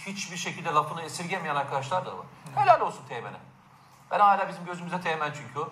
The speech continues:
Speaker 2: Evet.
Speaker 1: Helal olsun. Helal olsun. Bravo diyorum delikanlıya. Vallahi helal olsun.
Speaker 2: Evet.
Speaker 1: Şimdi, e, geçen gün çok hoşuma gitti. Bilmiyorum sen de, e, dikkatini çekti mi? Ceyhun paylaştı. E, Ceyhun Bozkurt.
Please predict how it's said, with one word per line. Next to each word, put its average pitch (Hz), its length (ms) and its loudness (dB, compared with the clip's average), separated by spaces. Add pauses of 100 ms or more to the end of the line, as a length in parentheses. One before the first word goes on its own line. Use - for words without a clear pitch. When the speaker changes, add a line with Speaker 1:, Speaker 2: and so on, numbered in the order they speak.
(220)
Speaker 2:
Evet. 135 160 -8
Speaker 1:
Helal 294 280 6
olsun. - 300 -6 (400)
Helal 302 300 4
olsun. - 260 -8 (380)
Bravo 180 360 6
diyorum 110 220 -8 (320)
delikanlıya. 123 540 -4 (180)
Vallahi 156 340 6
helal 135 180 -2
olsun. 98 220 -12 (380)
Speaker 2:
Evet. 151 100 -10 (420)
Speaker 1:
Şimdi, 214 300 0 (360)
e, 160 360 -10
geçen 285 380 -2
gün 160 220 -8 (420)
çok - 200 0
hoşuma 185 320 2
gitti. 127 440 -8 (160)
Bilmiyorum 170 360 -2
sen 143 280 0
de, 147 220 -4 (160)
e, 127 420 -10
dikkatini 143 400 -6
çekti 147 300 -8
mi? 120 160 -4 (520)
Ceyhun 185 340 -2
paylaştı. 120 640 4 (580)
E, 113 320 -8
Ceyhun 131 320 -4
Bozkurt. 123 380 -4